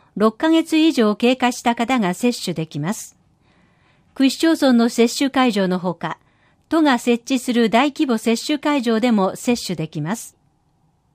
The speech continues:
都の大規模接種会場。団体接種。企業や大学からの団体、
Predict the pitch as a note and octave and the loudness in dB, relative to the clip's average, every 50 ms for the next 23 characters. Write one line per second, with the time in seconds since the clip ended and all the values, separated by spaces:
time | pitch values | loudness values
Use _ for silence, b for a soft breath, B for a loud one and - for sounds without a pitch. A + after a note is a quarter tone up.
0 | _ _ _ _ _ _ _ _ _ _ _ _ - D4+ E4 C#4 C#4 A#3+ G#3+ F3 | _ _ _ _ _ _ _ _ _ _ _ _ 0 2 2 4 2 2 2 2
1 | G#3 A#3+ D4 C#4+ - D4+ D4+ A3 G#3 G3+ - - G#3 G#3+ - - - C4+ B3+ - | 2 2 0 0 0 0 0 2 0 -2 0 -2 -2 -2 -2 -4 -4 -4 -2 0
2 | A#3+ A3+ A3 F#3 D#3+ D#3+ D3 C#3 C3+ C3+ D3 - - _ _ _ _ _ _ _ | 0 -2 -2 -2 -4 -6 -8 -8 -8 -10 -12 -14 -18 _ _ _ _ _ _ _
3 | _ _ _ _ _ _ _ _ _ _ _ _ _ _ _ _ - F3+ G3 A3+ | _ _ _ _ _ _ _ _ _ _ _ _ _ _ _ _ -8 -2 0 2
4 | C4+ C#4+ C4+ - C4 B3+ A#3+ A3+ - - A3 A3 - - - - - - - _ | 2 2 2 2 2 2 0 0 -2 -4 -4 -4 -6 -10 -14 -14 -14 -14 -16 _
5 | _ _ _ _ _ _ _ _ _ _ _ _ _ _ _ _ _ - - E4 | _ _ _ _ _ _ _ _ _ _ _ _ _ _ _ _ _ -2 2 4
6 | F4 E4 D#4 D4 C4+ A#3+ A3+ A3 G#3 A3+ A#3 C4+ D4 D4+ D4 C#4+ - - C#4+ C#4+ | 4 6 6 6 6 6 4 4 4 4 2 2 2 0 0 -2 0 0 2 2
7 | C#4+ C#4 B3+ G3+ F#3+ F#3+ F3 F#3+ F#3+ G#3+ A3 - - - C4 C4+ - - | 4 4 2 2 2 0 0 0 0 -2 -2 -4 -4 -4 -4 -4 -4 -6